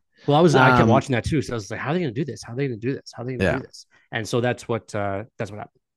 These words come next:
Speaker 1: It was Stroll. So he was five laps behind Stroll, who did not finish.
Speaker 2: Copy. All right, let's, I'm, I, I'm gonna jump around a little bit 'cause I got a few things. Let's start with the kind of the bigger, the bigger, the big finishers, and then we'll talk about some of the midfield teams just 'cause there's some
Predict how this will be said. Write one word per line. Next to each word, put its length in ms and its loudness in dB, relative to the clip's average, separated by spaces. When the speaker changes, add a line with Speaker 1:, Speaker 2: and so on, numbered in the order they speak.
Speaker 1:
It 60 0
was 160 4
Stroll. 420 -4
So 320 -2
he 140 -4
was 100 -2
five 300 0
laps 180 -2
behind 320 -8
Stroll, 380 -2
who 120 -8
did 120 -14
not 200 -12
finish. 380 -20
Speaker 2:
Copy. 420 -14
All 80 2
right, 140 4
let's, 320 2
I'm, 140 2
I, 200 0
I'm 120 2
gonna 160 4
jump 260 0
around 160 -2
a 60 -4
little 100 -4
bit 180 -8
'cause 120 -12
I 60 -2
got 100 0
a 40 -4
few 140 -4
things. 300 -4
Let's 140 0
start 200 2
with 160 0
the 100 2
kind 240 -2
of 60 -2
the 100 -4
bigger, 560 -4
the 100 -6
bigger, 340 2
the 100 -2
big 220 0
finishers, 680 -4
and 100 -6
then 120 -2
we'll 100 -2
talk 240 -2
about 160 -4
some 100 -2
of 60 -4
the 60 -4
midfield 440 -6
teams 300 -8
just 160 -10
'cause 100 -8
there's 180 -8
some 220 -10